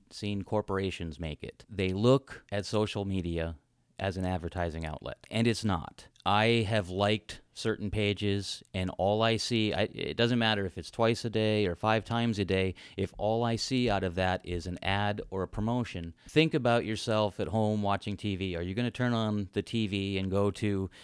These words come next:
you know, the all commercials all day, twenty-four seven, three hundred sixty-five days a year,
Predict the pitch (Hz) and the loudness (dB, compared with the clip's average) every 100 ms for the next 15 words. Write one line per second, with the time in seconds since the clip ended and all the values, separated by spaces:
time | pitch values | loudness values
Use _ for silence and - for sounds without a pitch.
0 | - 104 95 87 85 92 87 85 85 - | -8 -4 -2 -2 -2 -2 -2 -4 -6 2
1 | 104 107 113 98 98 - 95 92 87 92 | 4 4 0 2 2 2 0 0 -2 -2
2 | 101 95 98 95 90 87 - 104 104 95 | 0 0 2 2 2 0 -2 -2 -2 -2
3 | 98 98 98 92 - 95 87 92 92 87 | -2 0 0 -2 -2 -2 0 -2 -2 -2
4 | 98 92 92 90 92 - 95 92 90 92 | -2 -2 -4 -6 -10 -10 -6 -4 -2 -2
5 | 87 90 123 123 104 | -2 0 4 4 4